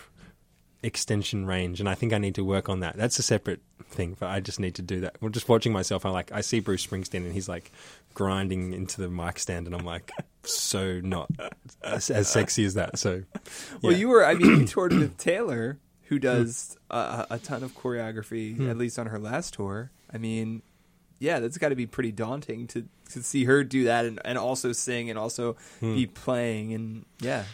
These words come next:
Speaker 1: I know, I, I was thinking about that, like, what, like, how do you go from, obviously she started with a guitar and then it all blossomed and developed into what she does now, which is lots of choreography, dancing, so much, so much detail,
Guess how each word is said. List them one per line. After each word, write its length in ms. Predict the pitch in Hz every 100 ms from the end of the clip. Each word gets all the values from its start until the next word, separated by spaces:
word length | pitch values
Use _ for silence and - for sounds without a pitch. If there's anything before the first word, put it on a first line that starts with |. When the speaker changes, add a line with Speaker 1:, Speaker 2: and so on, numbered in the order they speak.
| -
Speaker 1:
I 40 | 135
know, 180 | 143 123
I, 240 | 117 127
I 40 | 127
was 120 | -
thinking 140 | 143
about 160 | 127 104
that, 120 | 110
like, 140 | 104 -
what, 480 | 120 123 135 135 - - - - -
like, 220 | 135 117 - -
how 160 | 139 139
do 80 |
you 160 | 160 143
go 320 | 113 110 104
from, 340 | 101 104 98 90 _ - - - -
obviously 280 | 139 143 123
she 180 | - 117
started 320 | - 117 113
with 100 | 104
a 40 |
guitar 440 | 98 101 - 101 95
and 120 | 107
then 260 | 101 98 98 - _ _ _ _ _
it 140 | 113
all 340 | 107 104 98 101 - _ _ - - -
blossomed 460 | 104 95 104 95 95
and 140 | 92
developed 400 | 92 95 95 92
into 520 | 95 90 101 95 104 123
what 240 | 113 98
she 140 | - 98
does 220 | 92 92
now, 200 | 92 90
which 160 | 90 101
is 280 | - - -
lots 160 | 107 -
of 60 | 104
choreography, 640 | 98 90 95 - 92 92 -
dancing, 400 | 92 87 95 92
so 180 | -
much, 300 | 117 101 - - - - - - -
so 140 | -
much 180 | 117 92
detail, 580 | 104 98 - 101 92